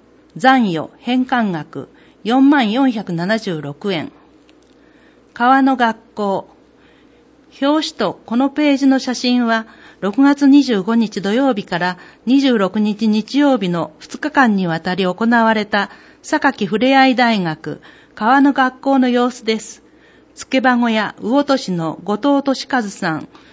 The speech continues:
後藤正和さんを講師に、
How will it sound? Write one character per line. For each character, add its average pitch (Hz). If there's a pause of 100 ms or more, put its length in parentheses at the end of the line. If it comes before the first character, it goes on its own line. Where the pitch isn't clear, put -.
(220)
後 269
藤 185
正 220
和 233
さ 196
ん 175
を 170
講 233
師 -
に、 175